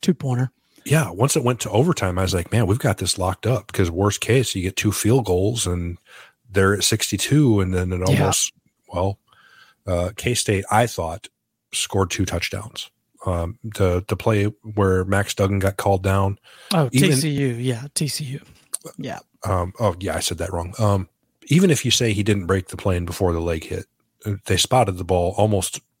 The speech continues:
Speaker 2: at least a half yard off of where they should. And then the next
Speaker 1: Yeah.
Speaker 2: one, it looked, it was pretty clear to me that the ball reached over the line. Maybe it was a goofy camera angle. It made it look that way. I don't know. But yeah, in any case,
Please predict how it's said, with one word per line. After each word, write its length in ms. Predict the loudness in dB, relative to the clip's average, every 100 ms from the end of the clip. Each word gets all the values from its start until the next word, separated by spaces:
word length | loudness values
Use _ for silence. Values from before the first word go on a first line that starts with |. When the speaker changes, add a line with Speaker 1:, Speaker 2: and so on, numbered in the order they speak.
| _ _ -8
Speaker 2:
at 160 | -6
least 320 | 0 2 2 2
a 100 | 2
half 340 | 0 -2 -2
yard 360 | 0 0 -2 -8 _ -4
off 320 | -2 -2 -4
of 140 | -8
where 140 | -6 -4
they 120 | -4
should. 360 | -4 -4 -4
And 140 | -2 2
then 120 | 2
the 80 | 2
next 260 | 0 0
Speaker 1:
Yeah. 140 | -4 -6
Speaker 2:
one, 160 | -6 -12 _ -2
it 160 | 0
looked, 260 | 0 0 2
it 40 |
was 140 | 2 2
pretty 220 | 2 2
clear 220 | 4 4
to 80 | 4
me 420 | 2 2 0 -4 -2
that 180 | 0
the 100 | 0
ball 220 | 0 0 0
reached 260 | -2 -6 -2
over 220 | 0 0
the 100 | 0
line. 380 | -2 -4 -6 -8 -12 -18 -20 -20 _
Maybe 460 | -2 2 4 6 6
it 80 | 4
was 140 | 0
a 40 | -2
goofy 320 | -2 0 -4
camera 380 | 0 2 2 2
angle. 260 | 2 2
It 40 | 0
made 140 | -2
it 120 | -2
look 180 | -2 0
that 220 | 0 2
way. 360 | 2 4 2 2
I 100 | -2
don't 160 | -2 0
know. 300 | 2 4 2
But 240 | -2 -6 -8 _ 0
yeah, 200 | 0 2
in 140 | 0
any 160 | 0 0
case, 320 | -2 -2 0